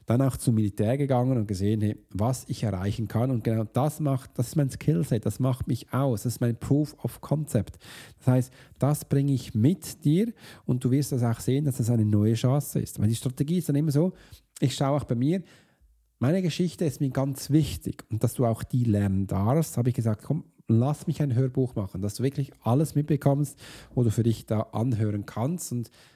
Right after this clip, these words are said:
auch anhören wirst, das ist mir wichtig. Und übrigens, ich habe jetzt vor zwei Tagen herausgefunden, wie ich meinen Podcast <laughs> bei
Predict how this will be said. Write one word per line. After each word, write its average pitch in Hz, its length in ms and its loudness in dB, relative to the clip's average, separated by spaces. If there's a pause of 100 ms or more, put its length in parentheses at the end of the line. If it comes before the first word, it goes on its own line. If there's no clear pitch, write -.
(120)
auch 110 280 2 (260)
anhören 95 580 0
wirst, 143 380 2
das 117 80 0
ist - 80 -8
mir 104 120 0
wichtig. 139 400 -2 (360)
Und 123 180 -2
übrigens, 180 300 0
ich 110 100 -4
habe 123 120 -2
jetzt - 160 -8 (280)
vor - 180 -8
zwei 123 280 -4
Tagen 151 500 -4 (320)
herausgefunden, 147 880 2
wie 127 80 4
ich 131 120 -4
meinen 113 140 -2
Podcast - 720 -4 (240)
<laughs> - 200 -20
bei - 160 -2